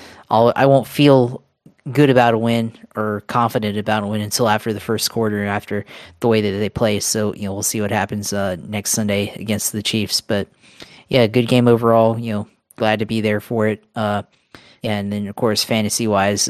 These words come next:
uh, closed out, should, should be closing out with the win here. So, uh, good to right the ship there for at least this week, and,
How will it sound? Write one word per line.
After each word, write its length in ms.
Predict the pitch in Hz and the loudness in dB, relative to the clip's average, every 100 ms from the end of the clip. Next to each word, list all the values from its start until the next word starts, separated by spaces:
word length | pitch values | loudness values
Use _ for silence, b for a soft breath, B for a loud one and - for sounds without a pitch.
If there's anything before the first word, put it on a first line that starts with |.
| - | -6
uh, 360 | 87 98 95 90 | -6 -4 -4 -4
closed 300 | - 117 104 | 0 0 2
out, 260 | 104 107 - - | 0 0 -4 -8
should, 380 | - 139 110 - | 0 0 0 0
should 140 | 143 | 0
be 140 | 120 107 | 0 -2
closing 420 | - 127 110 113 | 2 2 2 0
out 80 | 104 | -2
with 120 | 101 | -2
the 60 | 110 | -2
win 160 | 107 | -2
here. 380 | 95 107 101 - - - | -4 -4 -4 -8 -6 0
So, 360 | - 104 101 B B B B | 2 2 0 B B B B
uh, 280 | - 98 101 - _ _ | -4 -2 -2 -6 _ _
good 160 | 123 107 | -2 0
to 80 | 113 | 2
right 240 | 110 107 | 2 0
the 80 | - | -2
ship 240 | - 120 | -2 0
there 180 | 113 107 | 0 0
for 160 | - 113 | -2 -6
at 60 | |
least 260 | 107 110 - | -4 -4 -2
this 180 | 104 - | -2 -2
week, 300 | 107 104 107 | -4 -4 -4
and, 180 | 101 | -6